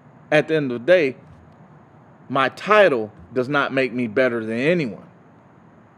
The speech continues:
My skin tone does not make me above anyone. My affluence or influence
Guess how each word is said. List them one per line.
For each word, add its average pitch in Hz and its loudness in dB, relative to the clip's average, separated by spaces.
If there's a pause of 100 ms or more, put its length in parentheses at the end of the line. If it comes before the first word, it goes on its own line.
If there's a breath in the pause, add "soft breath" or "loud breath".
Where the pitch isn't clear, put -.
(720)
My 131 -2
skin 233 0
tone 147 -2
does 127 0
not 139 0
make 131 -2
me 131 -2
above 127 4 (140)
anyone. 156 -4 (2000 soft breath)
My 160 4
affluence 170 -4 (1120)
or 190 2
influence 165 -4